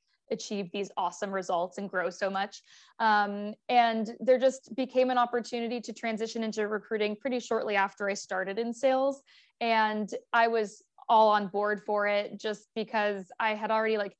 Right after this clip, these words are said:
built this, um, like, pride around who we were as a company. I was excited to share it with other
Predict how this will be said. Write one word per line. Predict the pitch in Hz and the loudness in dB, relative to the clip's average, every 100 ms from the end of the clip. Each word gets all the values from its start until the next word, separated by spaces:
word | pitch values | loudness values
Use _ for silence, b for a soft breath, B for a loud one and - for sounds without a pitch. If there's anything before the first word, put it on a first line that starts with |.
| b b - | b b 2
built | 254 247 214 | 6 6 6
this, | 247 226 220 - - - | 2 2 0 -8 -16 -6
um, | - 214 202 | 0 0 2
like, | 240 226 | -2 -2
pride | - 247 226 233 226 | 4 6 6 4 2
around | 220 214 202 | 0 0 0
who | - 262 | -4 -4
we | |
were | 233 226 | 0 0
as | 220 | 0
a | 214 | -2
company. | - 208 262 285 | -4 -4 -2 2
I | |
was | 220 | 2
excited | 214 - 208 202 | 0 -4 -4 -4
to | |
share | 208 - 202 | -8 -4 -2
it | 208 | -2
with | 220 - | -4 -6
other | 208 202 202 | -4 -4 -4